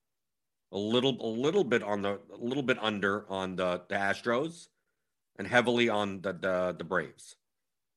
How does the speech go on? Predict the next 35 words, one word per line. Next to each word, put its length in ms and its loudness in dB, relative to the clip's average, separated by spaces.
For 80 -2
their, 180 6
for, 220 4
for 200 4
their, 400 6
for 180 0
their, 540 8
uh, 340 6
for 80 -10
their 160 6
ownership, 460 0
like, 140 -2
the 60 -6
Bra-, 240 -2
the, 240 -6
I 100 4
know 160 6
Acuna 380 0
wasn't 280 2
in 60 -2
the 60 -2
lineup, 340 -2
but 100 -16
the 60 -8
Braves 260 -2
shouldn't 300 -4
have 140 -8
been, 320 -4
they 80 -4
should 240 2
have 200 -6
been 180 6
as 300 4
owned 400 2
as, 540 -6